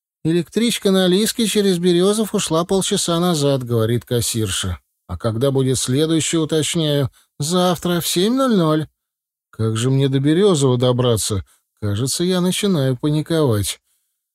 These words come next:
«Никак», — обнадёживает она. Отхожу вместе с коробкой к ряду сидений.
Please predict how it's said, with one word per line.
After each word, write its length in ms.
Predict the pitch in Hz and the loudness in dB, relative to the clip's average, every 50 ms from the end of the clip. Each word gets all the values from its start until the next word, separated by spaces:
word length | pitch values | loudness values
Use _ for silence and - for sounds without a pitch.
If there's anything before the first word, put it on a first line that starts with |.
| _ _ - | _ _ -4
«Никак», — 600 | 165 220 285 294 - - 127 127 156 190 - - 196 | -2 0 0 0 -2 -2 0 2 2 0 0 2 0
обнадёживает 840 | 190 185 180 180 180 170 180 180 175 151 156 170 165 165 151 - | 2 4 4 2 2 2 2 2 2 2 0 2 0 0 2 0
она. 400 | 165 165 160 160 160 160 151 127 - - | 0 2 2 2 2 0 0 -2 -4 -4
Отхожу 540 | - 107 104 - - 123 123 117 120 135 131 | -4 -4 -4 -2 -2 -2 -2 0 0 0 0
вместе 380 | 127 123 127 123 107 - - | 2 2 0 0 0 -2 -4
с 80 | 110 - | -6 -6
коробкой 560 | - - 117 110 139 180 180 - - 175 165 | -2 -2 -2 0 0 -2 -2 0 0 -2 -2
к 100 | - - | 0 -2
ряду 320 | 123 113 117 123 127 131 123 | -2 0 0 0 0 -2 -2
сидений. 680 | - - 135 127 120 117 117 113 110 107 104 98 - | -2 -2 -2 0 0 2 2 2 2 2 0 -2 -4